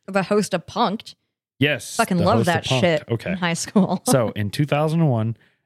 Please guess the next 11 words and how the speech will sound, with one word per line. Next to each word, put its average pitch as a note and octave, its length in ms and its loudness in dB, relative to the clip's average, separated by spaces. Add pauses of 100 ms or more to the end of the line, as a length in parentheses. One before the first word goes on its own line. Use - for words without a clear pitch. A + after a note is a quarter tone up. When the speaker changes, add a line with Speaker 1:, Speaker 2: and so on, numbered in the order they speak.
(120)
Speaker 2:
Ashton C#3 460 2
Kutcher G2+ 540 0
went A2+ 260 0
to C3+ 60 0
pick C3 200 -2
up C3 120 -4
his A#2+ 380 0
girlfriend G2 640 -2
for - 160 -10
a F#2 100 -4
date, A#2 480 -2